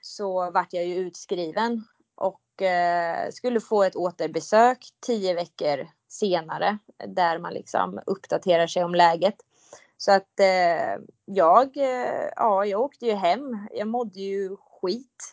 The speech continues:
eh, och kände att det här är ju inte bra. Men samtidigt så tänkte jag att det är väl som vilken förkylning som helst eller influensa. Ge mig några dagar så är jag bra, <laughs> liksom.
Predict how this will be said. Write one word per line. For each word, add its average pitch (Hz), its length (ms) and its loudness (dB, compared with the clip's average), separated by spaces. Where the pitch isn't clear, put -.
eh, 185 540 0
och - 240 -6
kände 190 320 0
att 175 120 -2
det 180 100 0
här 202 400 2
är 196 120 0
ju 185 200 -4
inte 185 200 -6
bra. 175 360 6
Men 208 300 -4
samtidigt 196 480 -4
så 196 80 -10
tänkte 196 340 -4
jag 175 60 2
att 165 80 -6
det 180 60 -4
är 214 100 0
väl 208 120 0
som 196 140 -12
vilken 175 380 -8
förkylning 156 460 -8
som 160 180 -16
helst - 300 -10
eller 160 160 0
influensa. 156 560 -2
Ge 196 300 0
mig 190 140 -2
några 175 260 0
dagar 196 220 -2
så - 140 -6
är 156 40 0
jag 147 160 2
bra, 175 220 4
<laughs> 214 40 0
liksom. 226 400 -2